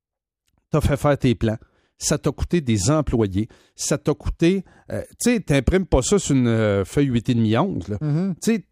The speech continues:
Speaker 1: t'imprimes ça sur du gros papier, tu vas au service d'urbanisme, tu,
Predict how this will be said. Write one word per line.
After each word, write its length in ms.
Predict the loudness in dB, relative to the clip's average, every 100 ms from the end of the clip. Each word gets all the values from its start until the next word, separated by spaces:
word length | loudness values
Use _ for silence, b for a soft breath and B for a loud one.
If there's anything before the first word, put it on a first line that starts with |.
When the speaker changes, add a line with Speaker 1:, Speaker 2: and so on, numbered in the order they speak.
| _
Speaker 1:
t'imprimes 380 | 0 0 2 0
ça 140 | 0 -2
sur 220 | 0 -2
du 140 | -4
gros 300 | -2 4 4
papier, 400 | 4 0 0 -2
tu 180 | 0 -4
vas 160 | 2 2
au 100 | 2
service 420 | -2 0 0 0
d'urbanisme, 720 | 0 0 0 0 -2 -2 -4
tu, 240 | -2 -2